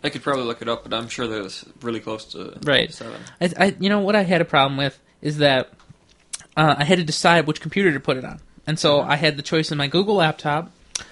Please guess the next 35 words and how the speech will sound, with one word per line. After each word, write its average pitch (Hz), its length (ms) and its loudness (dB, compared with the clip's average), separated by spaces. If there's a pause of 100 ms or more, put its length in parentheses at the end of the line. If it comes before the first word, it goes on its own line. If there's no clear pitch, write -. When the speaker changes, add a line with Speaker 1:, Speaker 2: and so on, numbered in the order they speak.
(260)
Speaker 2:
or 160 240 8
an 151 160 4
old, 180 440 4 (120)
older 156 680 2 (120)
tower. 123 380 4
It 127 180 0
was 143 180 -4
a, 127 240 -2 (1000)
maybe 160 220 2
a 135 60 2
thirty-two 170 480 2
hundred 147 500 2 (960)
Athlon 139 500 0 (240)
two. 139 520 -2 (380)
Um, - 580 -8 (280)
I 156 60 2
don't 180 100 4
know 180 60 4
what 156 100 2
the - 60 -18
clock 147 220 2
speed 139 180 0
on 131 140 2
it, 127 120 -8
but 131 100 -6
it 131 100 -4
isn't 147 160 -4
very 135 160 0
high. 135 180 -2
It's, - 240 -4 (160)
like, 127 200 -8 (120)
two 185 120 -4
point 135 240 0
one 127 300 -2
or 123 220 -6